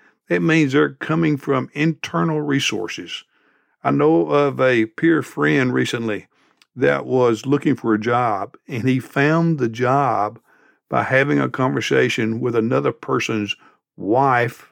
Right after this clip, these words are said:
who was looking to employ somebody for their business. So that's the type of career network you need, people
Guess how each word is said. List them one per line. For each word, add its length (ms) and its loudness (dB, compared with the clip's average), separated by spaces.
who 180 2
was 180 -4
looking 360 0
to 180 -6
employ 500 0
somebody 500 -2
for 140 -10
their 160 0
business. 600 -2
So 420 0
that's 400 0
the 80 2
type 380 -2
of 120 -2
career 300 0
network 480 -4
you 80 -6
need, 440 -4
people 520 0